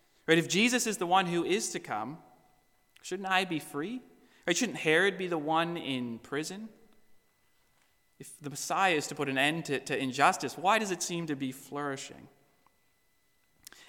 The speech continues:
And the, the fact that it's John the Baptist that is full of doubt is significant. Uh, this is John the Baptist, after all. This is John, the one who, who recognized already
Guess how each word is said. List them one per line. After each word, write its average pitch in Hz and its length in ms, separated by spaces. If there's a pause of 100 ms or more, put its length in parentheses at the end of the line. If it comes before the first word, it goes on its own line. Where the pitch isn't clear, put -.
And 160 340
the, - 180
the 185 120
fact 254 340
that 214 140
it's 175 120
John 175 240
the 160 60
Baptist 156 520
that 131 220
is 131 200
full 139 280
of 117 160
doubt 120 300 (600)
is 196 540 (100)
significant. 147 760 (480)
Uh, 135 80
this 190 200
is 208 80
John 180 220
the 170 60
Baptist, 160 460
after 123 360
all. 104 300 (600)
This 147 140
is 165 120
John, 165 360
the 147 60
one 165 180
who, 175 120
who 165 220
recognized 156 800
already 165 580